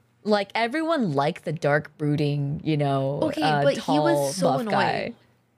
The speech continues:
Speaker 1: He was really annoying. No, absolutely.
Speaker 2: It's just, like, the dichotomy between him and Peeta, just as characters, like, like, proper fleshed out characters. Everything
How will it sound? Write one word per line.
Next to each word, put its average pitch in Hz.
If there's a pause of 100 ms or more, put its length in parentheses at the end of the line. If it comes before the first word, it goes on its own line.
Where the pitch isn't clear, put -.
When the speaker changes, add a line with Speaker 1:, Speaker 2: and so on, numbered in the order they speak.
(120)
Speaker 1:
He 277
was 269
really 147
annoying. 131
No, 151 (140)
absolutely. 160
Speaker 2:
It's -
just, 311
like, 320 (160)
the 226
dichotomy 226
between 294
him 214
and 190
Peeta, 170 (720)
just 330
as 453
characters, 208
like, 170
like, 185
proper 240
fleshed 208
out 170
characters. 139 (420)
Everything 302